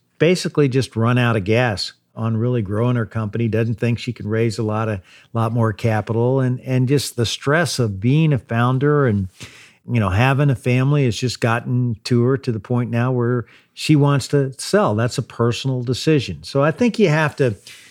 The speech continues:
you know, look at your business, figure out what you need to do to really grow it.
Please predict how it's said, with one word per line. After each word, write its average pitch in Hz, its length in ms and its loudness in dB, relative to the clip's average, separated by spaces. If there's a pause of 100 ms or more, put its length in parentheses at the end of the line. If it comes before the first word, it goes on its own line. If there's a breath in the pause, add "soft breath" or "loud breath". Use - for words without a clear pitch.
(120 loud breath)
you 139 120 2
know, 127 160 2
look 156 300 2
at 165 120 0
your 147 100 0
business, 120 480 -2
figure 143 300 0
out 120 160 0
what 127 240 -2
you 139 60 -4
need 139 240 0
to 123 60 -6
do 127 260 0
to 113 80 -2
really 123 320 0
grow 113 400 -2
it. 113 200 -6